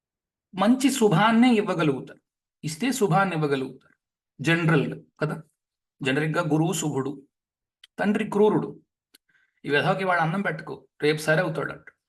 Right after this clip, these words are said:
అంటే ఏం చేస్తాడు గురువు? వాడికి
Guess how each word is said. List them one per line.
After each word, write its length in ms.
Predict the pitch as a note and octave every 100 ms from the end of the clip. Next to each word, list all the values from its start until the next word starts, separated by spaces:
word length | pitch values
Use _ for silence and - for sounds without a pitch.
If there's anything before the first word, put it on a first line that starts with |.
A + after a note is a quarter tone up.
| _ _ _ _ _ _ D#3
అంటే 140 | E3 G3+
ఏం 100 | G#3
చేస్తాడు 400 | G#3 G3+ F#3+ F3+ - - _ _ _ _ _ _ _ _ - D#3
గురువు? 280 | D#3+ D#3+ D#3 D#3+ - - _ _ _ _ _ _ -
వాడికి 340 | G3 F#3+ F#3+